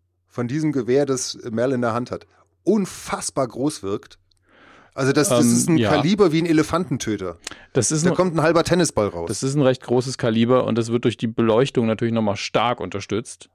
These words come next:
Speaker 2: dass
Speaker 1: Ja.
Speaker 2: es so aussieht, äh, weil er so in diesem krassen, grellen Scheinwerferlicht steht und die Mündung deswegen nochmal
Speaker 1: Ja, ja,
Speaker 2: größer
Speaker 1: da
Speaker 2: wirkt.
Speaker 1: den Schatten in sich selbst quasi reinwirft.
Speaker 2: Ja.
Speaker 1: Ähm, weiß gar nicht, ob das Absicht
Speaker 2: Aber hier,
Speaker 1: war oder
Speaker 2: hier
Speaker 1: nicht, aber
Speaker 2: ohne,
Speaker 1: selbst
Speaker 2: ohne
Speaker 1: so,
Speaker 2: Licht, ohne Licht sieht's sogar noch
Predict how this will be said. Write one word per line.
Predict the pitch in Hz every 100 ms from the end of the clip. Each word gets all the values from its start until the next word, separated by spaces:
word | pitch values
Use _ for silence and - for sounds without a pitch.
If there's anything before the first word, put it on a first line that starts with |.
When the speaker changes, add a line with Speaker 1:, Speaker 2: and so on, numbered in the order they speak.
| _
Speaker 2:
dass | - 92
Speaker 1:
Ja. | 95
Speaker 2:
es |
so | 101
aussieht, | - 92 - 107 107 -
äh, | 101 95
weil | 98
er | 85 95 101
so | 107 104
in | 107
diesem | 98 101
krassen, | - 107 -
grellen | 98 101 104
Scheinwerferlicht | - 101 107 - 104 95
steht | - 117 104
und | 90
die |
Mündung | 101 104 113 110 101
deswegen | 98 107 104 101 - - - - -
nochmal | 110 104 101
Speaker 1:
Ja, |
ja, | 113
Speaker 2:
größer | 101 113
Speaker 1:
da | 104
Speaker 2:
wirkt. | 101 127
Speaker 1:
den | 127
Schatten | - 151 160
in | 156 147
sich | 135 -
selbst | 127 147 -
quasi | - 110 101
reinwirft. | 98 98 92 120 - -
Speaker 2:
Ja. | 107 98 _ _ -
Speaker 1:
Ähm, | 107 107 104 101 104 - _ _
weiß | 120
gar | 143
nicht, | 131
ob | 131
das | 113
Absicht | - - - 156 123
Speaker 2:
Aber | 120
hier, | 120 147
Speaker 1:
war | 131 143
oder | 123
Speaker 2:
hier | -
Speaker 1:
nicht, | 151
aber | 156
Speaker 2:
ohne, | 151
Speaker 1:
selbst | 135 175 196
Speaker 2:
ohne | 170
Speaker 1:
so, |
Speaker 2:
Licht, | 160 - 101
ohne | 156 170
Licht | 147 151
sieht's | 151 135
sogar | 135
noch | 117